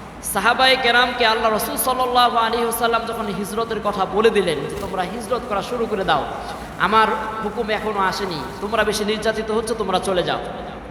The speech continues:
ঈমান আনার কারণে সাহাবায়ে কেরাম তাদের ঘর বাড়ি, ভিটা মাটি, পৈতৃক সম্পত্তি, নিজের দেশ, সব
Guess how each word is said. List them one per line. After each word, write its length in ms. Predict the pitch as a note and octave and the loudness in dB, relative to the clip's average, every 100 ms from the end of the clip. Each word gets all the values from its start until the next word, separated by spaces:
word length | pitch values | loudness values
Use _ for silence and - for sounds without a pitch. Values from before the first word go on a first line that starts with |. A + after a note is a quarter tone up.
| - - - - - - - - - - - | -14 -14 -16 -16 -16 -16 -16 -16 -16 -14 -6
ঈমান 360 | A3 B3+ D#4 D#4 | -2 2 4 4
আনার 280 | D#4+ D4+ D4 | 2 2 2
কারণে 300 | C#4+ C#4 C4+ | 2 2 2
সাহাবায়ে 440 | A3+ B3+ C4+ C#4 C4+ | 0 2 4 4 4
কেরাম 300 | C4 A#3+ G#3 - - - | 4 4 2 -2 -6 -4
তাদের 260 | - A#3 A#3+ | 0 2 2
ঘর 500 | - E3 G3+ B3+ B3+ | 0 2 6 6 6
বাড়ি, 360 | B3 B3 B3 A3 F#3 | 4 4 4 -2 -2
ভিটা 300 | - B3 A#3+ | 0 2 4
মাটি, 380 | A#3+ A#3 A#3 E3 - - - - | 2 0 -2 -4 -8 -10 -12 -8
পৈতৃক 420 | C#4+ D4 - D4 - | -2 -2 -2 -4 0
সম্পত্তি, 720 | C#4 C4+ C4+ C4+ - G#3+ D3 - - - | 2 4 2 -2 0 -2 -2 -8 -10 -6
নিজের 400 | G3+ B3 C4 B3 | -2 4 4 4
দেশ, 460 | C4 C#4 B3 G#3 - C#4 B3+ - - | 6 8 8 4 0 -2 -4 -6 -4
সব 220 | A3+ A#3+ | 4 4